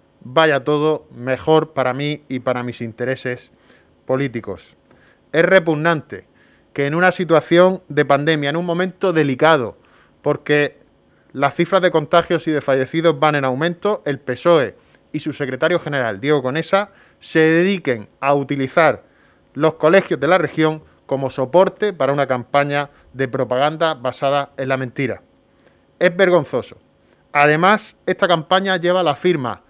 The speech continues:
de un partido político cuyo máximo responsable se llama Pedro Sánchez, que es, a su vez, el responsable de la gestión de la pandemia en el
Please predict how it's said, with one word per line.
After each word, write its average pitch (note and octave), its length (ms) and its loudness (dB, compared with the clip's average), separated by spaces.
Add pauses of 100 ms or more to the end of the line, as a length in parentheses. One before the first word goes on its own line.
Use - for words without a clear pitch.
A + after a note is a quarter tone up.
(360)
de C#3 380 -4
un G#3 140 -4
partido D3+ 460 0
político F#3+ 640 -4 (380)
cuyo D#3 260 4
máximo F#3+ 540 0
responsable C3 760 -4 (200)
se - 180 -2
llama E3 240 2
Pedro E3 220 2
Sánchez, E3 460 -2 (440)
que F3+ 240 4
es, - 240 -6 (160)
a C#3+ 160 0
su C#3 200 -6
vez, F3+ 360 2
el C3+ 80 -6
responsable D#3+ 800 -4
de C#3 120 -4
la C3+ 100 0
gestión C#3+ 560 -2 (560)
de C#3+ 100 -2
la C#3+ 120 4
pandemia F#3 640 0
en C#3+ 160 -6
el C#3 180 -4